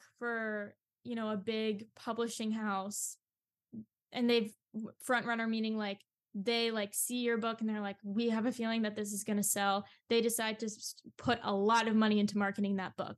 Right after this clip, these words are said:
because they are now, like, trying to, they're paying for it to be on the table at Barnes and Noble, right?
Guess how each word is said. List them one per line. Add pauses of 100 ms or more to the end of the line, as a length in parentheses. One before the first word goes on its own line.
because
they
are
now,
like, (1000)
trying
to, (100)
they're
paying
for
it
to
be
on
the
table
at
Barnes
and
Noble,
right?